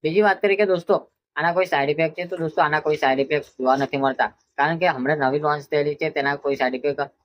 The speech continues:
હમણાં સુધીમાં કોઈ જોવા નથી મળ્યા. કોઈ વ્યક્તિને આ ટેબ્લેટને સુરતની અંદર એક થી અઢાર,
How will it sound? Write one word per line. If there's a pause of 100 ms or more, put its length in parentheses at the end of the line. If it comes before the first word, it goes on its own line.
(120)
હમણાં
સુધીમાં
કોઈ
જોવા
નથી
મળ્યા.
કોઈ (720)
વ્યક્તિને (100)
આ
ટેબ્લેટને (300)
સુરતની
અંદર (160)
એક
થી
અઢાર,